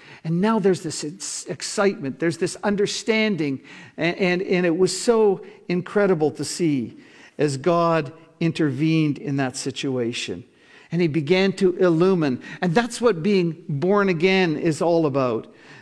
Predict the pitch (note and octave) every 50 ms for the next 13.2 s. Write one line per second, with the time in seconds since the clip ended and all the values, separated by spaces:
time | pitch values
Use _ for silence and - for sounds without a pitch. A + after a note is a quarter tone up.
0 | - - E3 F3 - - E3 G3 G3 - - - - A3+ A#3 A#3 B3 A#3+ A#3 G3
1 | C#3+ F#3 F3+ F3+ F#3 F#3+ A3+ B3 B3+ G3 D#3 - G3 G3+ - - A3 G#3+ G3+ F3
2 | D3+ C3+ - - - - - - - - G3 - - - G#3 G3 F#3+ D#3+ C#3+ D3+
3 | G#3+ B3+ C4 - - - A3 E3 B2+ D#3+ D3 C3+ E3 E3 - D#3 C#3+ - - F#3+
4 | F3 D3+ C#3 A#3 C4 - - - G#3 E3 - - D#3+ C#3 - - G#3+ A3+ A#3+ A3+
5 | E3+ C3+ F3 D#3+ D#3 D3+ D3 - - - - A#3+ B3+ A#3+ A3+ G3 E3 D3+ D#3 D3+
6 | - G#3+ G#3+ G#3 - - G#3 G3 G3+ F3+ - - F#3+ - - - - A3+ A3 A3
7 | A3 G3+ G#3 A3 A3 A3+ A3 A3+ G#3 E3+ D#3 D#3 D3+ D3 D3 - A#3+ A#3 A3 F#3+
8 | A#3+ A3+ G3 G3+ G3 - - G3+ E3+ C#3 D#3 G3 F3+ G3 A#3 B3 A#3+ A3 F3+ D3+
9 | - - - - - - - - - - A#3 B3 - - - B3 - - - -
10 | - B3 C4 C4+ B3+ - G#3 F#3 F3 E3 - - E3+ E3 E3+ F3+ E3 - C4 D4
11 | C#4 - B3+ G3+ F3 G#3 F#3 F#3 F#3 F#3 F#3 F3 - - - - - C#3 - D3
12 | D#3 D3 - F#3 F3+ F3 - - F3+ F#3 G3+ A#3 A3+ A3+ A3+ E3 D#3 F3 E3+ E3
13 | D#3+ D3+ D#3